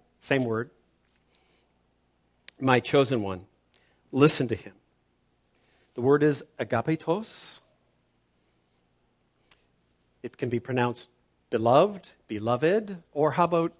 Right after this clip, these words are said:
beloved? It's a beautiful word. So I, I want to suggest to you, Peter is able to address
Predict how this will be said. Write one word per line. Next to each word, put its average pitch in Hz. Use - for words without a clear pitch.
beloved? 156
It's -
a -
beautiful 160
word. 110
So 160
I, 143
I 165
want 196
to 180
suggest 175
to 156
you, 139
Peter 185
is 147
able 156
to 135
address 127